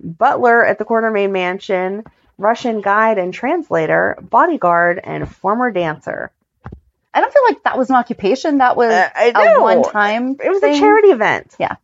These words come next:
Speaker 1: So currently the staff, according to Brooklyn, in twenty twenty-one, the mansion had two housekeepers, a cook, a full-time nanny, and multiple bodyguards.
Speaker 2: So then from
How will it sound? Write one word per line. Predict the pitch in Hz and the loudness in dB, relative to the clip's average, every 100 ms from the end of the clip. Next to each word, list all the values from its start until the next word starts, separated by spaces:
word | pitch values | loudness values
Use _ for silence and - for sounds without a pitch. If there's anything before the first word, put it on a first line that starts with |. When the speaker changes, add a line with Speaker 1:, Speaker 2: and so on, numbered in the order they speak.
| _ _ - | _ _ -20
Speaker 1:
So | - 220 202 | -2 2 2
currently | 254 294 262 285 | 2 2 2 0
the | 254 | -2
staff, | 254 247 226 226 | -2 0 2 0
according | 220 233 220 220 | -4 -4 -4 -4
to | 214 | -2
Brooklyn, | 202 202 220 214 208 208 | -4 -2 -4 -2 -2 -4
in | - 185 | -8 -10
twenty | - 208 208 | -4 -4 -4
twenty-one, | 214 190 190 190 190 185 | -4 -4 -2 -2 -2 -4
the | 180 | -6
mansion | 190 180 190 190 | -4 -6 -6 -8
had | 185 165 - | -4 -6 -6
two | - 359 | -2 0
housekeepers, | 277 214 - 220 208 196 | 0 -2 -4 -6 -2 -2
a | 196 185 | -2 -8
cook, | - 226 - _ - - | -2 -2 -2 _ -20 -14
a | |
full-time | 190 - 285 285 277 247 | -8 0 0 0 -2 0
nanny, | 214 208 202 190 | -2 -2 -2 -4
and | - 175 | -4 -2
multiple | 180 175 _ 180 | 0 -2 _ -6
bodyguards. | 165 156 143 - - _ _ _ | -2 -2 -4 -10 -12 _ _ _
Speaker 2:
So | - 285 | -2 2
then | 339 523 523 508 - _ _ _ - - | 4 2 -2 -6 -8 _ _ _ -20 -2
from | 370 427 | 2 4